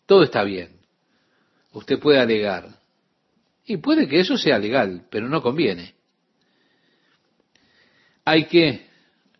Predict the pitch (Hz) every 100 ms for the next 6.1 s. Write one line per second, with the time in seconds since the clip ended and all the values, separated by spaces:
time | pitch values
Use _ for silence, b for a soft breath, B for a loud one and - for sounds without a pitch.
0 | - - 139 151 165 120 95 - 156 147
1 | 156 147 143 127 117 - 147 175 160 156
2 | 185 - _ _ _ _ 131 131 135 120
3 | 120 107 98 - 113 - _ b b b
4 | - - 165 - 147 131 104 - 180 147
5 | - 139 - 123 120 156 160 117 107 120
6 | 147